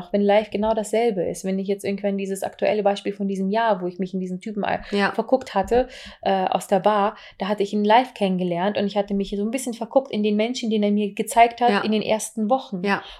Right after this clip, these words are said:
Speaker 1: Und dann hat sich rausgestellt, dass er ein anderer Mensch ist und der andere, der, seine zweite Seite erscheint immer wieder mal, die andere Seite erscheint mal nicht. Also es ist halt absolut eine zwiegespaltene Persönlichkeit bei ihm. Und wenn die eine mag ich sehr und die andere
Speaker 2: Mhm.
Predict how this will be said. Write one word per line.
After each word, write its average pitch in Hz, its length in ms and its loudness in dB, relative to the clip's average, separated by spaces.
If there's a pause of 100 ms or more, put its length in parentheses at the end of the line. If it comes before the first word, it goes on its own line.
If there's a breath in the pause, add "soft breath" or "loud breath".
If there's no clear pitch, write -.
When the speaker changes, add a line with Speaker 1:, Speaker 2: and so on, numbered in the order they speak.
Speaker 1:
Und 208 80 2
dann 214 100 4
hat 208 100 2
sich - 160 -6
rausgestellt, 247 580 4
dass 220 140 -4
er 202 120 6
ein 190 80 0
anderer 196 300 0
Mensch 190 280 -2
ist 381 220 -2
und 202 320 0
der 208 160 4
andere, 208 280 0
der, 196 300 0
seine 196 200 2
zweite 220 320 4
Seite 208 220 2
erscheint 202 320 0
immer 196 200 -2
wieder 262 180 0
mal, 269 260 2
die 214 120 2
andere 190 240 -2
Seite 190 220 2
erscheint 190 200 -2
mal 185 140 -2
nicht. 285 200 -2
Also 220 140 2
es 220 100 -2
ist 240 100 -4
halt 254 140 2 (280 loud breath)
absolut 285 440 2
eine 220 140 -6 (220 loud breath)
zwiegespaltene 269 760 4
Persönlichkeit 240 640 0
bei 185 80 -2
ihm. 262 280 -2 (200 loud breath)
Und 220 140 0
wenn 226 100 0
die 214 140 0
eine 277 260 2
mag 220 200 0
ich 214 140 -2
sehr 262 280 6
und 220 100 2
die 226 60 6
andere 220 160 4
Speaker 2:
Mhm. 190 140 2